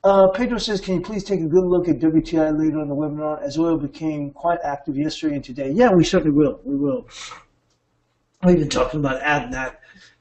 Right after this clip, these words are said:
uh, already. So let's go and take a look at the euro for right now.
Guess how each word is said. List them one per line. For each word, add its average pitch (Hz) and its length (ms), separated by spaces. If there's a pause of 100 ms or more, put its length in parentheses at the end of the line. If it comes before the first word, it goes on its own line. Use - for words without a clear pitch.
(120)
uh, 139 260
already. 139 380
So - 160
let's 254 200
go 262 100
and - 80
take 190 140
a 175 40
look 156 140
at 156 100
the 151 80
euro 139 460
for 135 160
right 127 240
now. 135 360